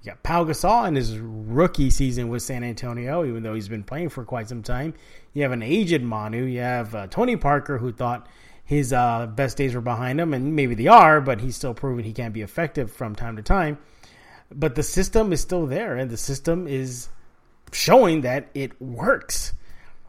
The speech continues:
New components, new members, new plays, new centerpiece, and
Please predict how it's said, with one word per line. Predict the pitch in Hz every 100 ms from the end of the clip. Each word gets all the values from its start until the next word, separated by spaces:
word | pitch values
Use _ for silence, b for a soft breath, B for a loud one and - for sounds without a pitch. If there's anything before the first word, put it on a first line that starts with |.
| - -
New | 107 120 214 294
components, | 269 226 - 170 165 160 160 - - - - 110
new | 113 117 175 269
members, | 214 180 170 160 165 165 - b b b b b b
new | 110 110 113 180
plays, | 277 208 180 175 170 180 180 147 - - -
new | 107 107 117 254
centerpiece, | 247 226 202 196 185 175 185 - - b b b b b -
and | 127 139 139 139 139 135 131